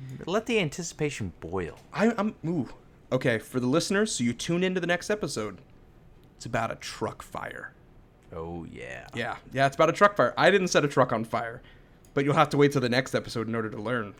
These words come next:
Speaker 1: Or
Speaker 2: So
Speaker 1: maybe
Speaker 2: get
Speaker 1: you did.
Speaker 2: excited.
Speaker 1: <laughs>
Speaker 2: Get
Speaker 1: Get
Speaker 2: excited.
Speaker 1: ex-
Speaker 2: Was that good? Did I feel like I built up anticipation good enough there,
Speaker 1: You
Speaker 2: Cade?
Speaker 1: did.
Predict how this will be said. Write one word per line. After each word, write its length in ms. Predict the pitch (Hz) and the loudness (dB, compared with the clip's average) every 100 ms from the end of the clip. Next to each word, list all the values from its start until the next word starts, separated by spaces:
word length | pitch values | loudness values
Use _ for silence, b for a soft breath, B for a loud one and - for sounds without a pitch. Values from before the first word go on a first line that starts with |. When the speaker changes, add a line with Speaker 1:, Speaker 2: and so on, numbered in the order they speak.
| - - | -12 -6
Speaker 1:
Or 60 | |
Speaker 2:
So 80 | 85 | -2
Speaker 1:
maybe 60 | 90 | 2
Speaker 2:
get 20 | |
Speaker 1:
you 60 | 202 | 2
did. 40 | |
Speaker 2:
excited. 600 | - 208 208 233 185 170 - | 4 4 6 4 2 0 -8
Speaker 1:
<laughs> 60 | 107 B B B B B B - - - - - | -4 B B B B B B -20 -20 -20 -20 -2
Speaker 2:
Get 100 | 139 | 2
Speaker 1:
Get 80 | 156 | 4
Speaker 2:
excited. 280 | 175 170 143 | 6 4 4
Speaker 1:
ex- 100 | 143 | 0
Speaker 2:
Was 100 | 151 | 4
that 160 | 214 | 6
good? 260 | 226 - 160 | 6 6 4
Did 120 | 175 | -2
I 40 | |
feel 160 | 202 208 | 0 0
like 120 | 208 | 0
I 20 | |
built 240 | 175 196 214 | 2 2 2
up 100 | 208 | -2
anticipation 540 | 196 202 190 190 196 | -4 -6 -2 -2 -2
good 100 | 185 | -4
enough 160 | 190 185 | -6 -4
there, 100 | 190 | 2
Speaker 1:
You 40 | |
Speaker 2:
Cade? 220 | 131 | 4
Speaker 1:
did. 60 | 120 | 4